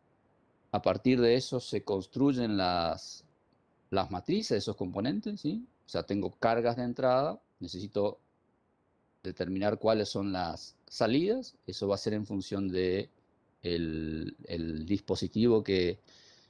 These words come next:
que conduce o, o, o no, o en qué, qué, qué gradu-, graduación es la resistencia. Esa es la combinación que me da el funcionamiento que había mencionado conceptualmente respecto a,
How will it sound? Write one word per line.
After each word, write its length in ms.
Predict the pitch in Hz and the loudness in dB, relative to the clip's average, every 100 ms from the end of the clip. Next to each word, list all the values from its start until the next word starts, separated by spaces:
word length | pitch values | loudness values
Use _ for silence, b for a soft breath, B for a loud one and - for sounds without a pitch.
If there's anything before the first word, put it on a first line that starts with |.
| _ | _
que 140 | - - | -8 0
conduce 600 | 90 92 117 139 - 110 | 2 4 4 4 4 6
o, 220 | 92 92 - | 6 4 2
o, 600 | 87 82 80 80 90 - _ _ _ _ | 4 4 4 2 -2 -8 _ _ _ _
o 140 | - 85 | 0 2
no, 360 | 110 139 151 - | 4 4 0 -4
o 220 | 87 87 | -6 -6
en 80 | 104 | -4
qué, 180 | 101 85 | -6 -2
qué, 180 | 101 | -2
qué 140 | 98 101 | 2 4
gradu-, 340 | 101 92 90 | 4 2 0
graduación 560 | 92 90 85 87 110 113 | -2 0 0 0 0 0
es 60 | 98 | 0
la 100 | 90 | 0
resistencia. 600 | 98 117 123 127 135 220 - _ _ _ _ _ _ _ | 0 0 2 0 -2 -10 -14 _ _ _ _ _ _ _
Esa 220 | 123 127 | 2 4
es 60 | 113 | 2
la 80 | |
combinación 600 | 113 113 123 117 - 131 | 0 0 0 0 0 -2
que 120 | 185 175 | 0 2
me 100 | 113 | 2
da 320 | 104 123 156 b b b _ | 2 0 -2 b b b _
el 140 | 113 | -2
funcionamiento 720 | 113 110 113 110 107 110 - 143 | 0 0 0 2 2 2 0 0
que 320 | 98 107 - - | 2 2 0 -4
había 300 | 92 95 104 | 0 2 2
mencionado 500 | 98 - 90 98 107 | 0 -2 0 0 2
conceptualmente 800 | 107 95 92 87 85 90 90 | 0 -2 -4 -2 -2 -4 -2
respecto 480 | 107 95 - - 87 | -4 -4 -8 -4 0
a, 440 | 82 80 82 82 | 0 2 0 -4